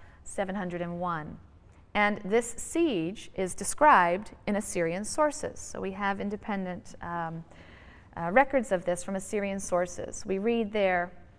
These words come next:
"As to Hezekiah, the, the Jew of, of Yehud, right, the Jew, he did not submit to my yoke. I laid siege to forty-six of his strong cities, walled forts, et cetera. I drove out two hundred thousand one hundred and fifty people.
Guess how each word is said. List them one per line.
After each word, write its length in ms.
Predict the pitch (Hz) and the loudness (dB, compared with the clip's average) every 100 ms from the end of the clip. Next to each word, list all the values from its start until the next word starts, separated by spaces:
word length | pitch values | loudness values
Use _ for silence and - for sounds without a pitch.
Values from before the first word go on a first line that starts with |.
| - - - | -20 -20 0
"As 280 | 247 311 302 | 4 4 2
to 100 | 233 | -4
Hezekiah, 840 | - 240 202 - 226 214 175 165 165 - - - | -2 0 0 0 2 2 2 0 -4 -12 -20 -2
the, 160 | 190 180 - | -2 -2 -4
the 140 | 190 | -4
Jew 320 | 180 226 180 | 0 2 4
of, 100 | 170 | 2
of 300 | - 165 170 | 2 -2 -2
Yehud, 440 | 175 180 233 175 190 | -4 0 2 2 0
right, 200 | 185 196 | -6 -4
the 80 | |
Jew, 220 | - 240 202 | -4 0 4
he 160 | 277 | 4
did 180 | 285 269 | 4 2
not 240 | 254 254 | 2 0
submit 420 | - 240 220 262 - | -2 -2 0 0 -2
to 100 | 220 | -2
my 160 | 202 | 0
yoke. 420 | 196 196 175 - - - - - | 0 2 2 0 -10 -18 -20 0
I 140 | - 233 | 4 6
laid 300 | 240 240 233 | 6 4 2
siege 500 | - 285 285 285 - | 0 2 2 0 -4
to 100 | 214 | -8
forty-six 720 | - 254 294 285 - - - | 4 4 4 0 -2 -2 -2
of 80 | 170 | -2
his 140 | 175 | -2
strong 420 | - - 196 196 | -2 -2 -2 -2
cities, 500 | 202 - 220 214 214 | -4 0 0 0 -4
walled 380 | 180 180 208 214 | 0 4 4 2
forts, 480 | - 202 202 - - - | 0 0 0 0 -8 -8
et 120 | 202 | -6
cetera. 400 | - 180 156 160 | -2 0 0 -2
I 140 | - | 0
drove 320 | 240 247 240 233 | 0 4 4 6
out 240 | 226 220 | 4 2
two 220 | - 302 | -2 0
hundred 320 | 277 254 254 | 0 0 0
thousand 400 | 247 240 247 226 | 0 0 0 -2
one 120 | 226 240 | -2 -2
hundred 220 | 240 233 | -2 -4
and 100 | 214 | -2
fifty 320 | 226 220 220 | -4 -4 -6
people. 460 | - 220 - 143 | -4 -6 -2 -4